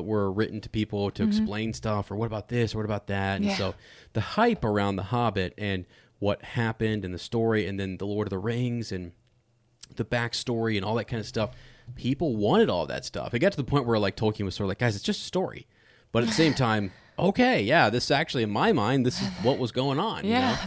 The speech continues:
Speaker 2: there's so many
Speaker 1: And
Speaker 2: details,
Speaker 1: yeah,
Speaker 2: like
Speaker 1: everyone wanted to know, what is, what were you thinking?
Speaker 2: Yeah.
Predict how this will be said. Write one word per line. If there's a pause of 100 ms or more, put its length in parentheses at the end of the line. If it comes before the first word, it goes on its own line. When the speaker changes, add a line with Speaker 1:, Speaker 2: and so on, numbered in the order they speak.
Speaker 2:
there's
so
many
Speaker 1:
And
Speaker 2:
details,
Speaker 1:
yeah,
Speaker 2:
like
Speaker 1:
everyone
wanted
to
know,
what
is,
what
were
you
thinking?
Speaker 2:
Yeah.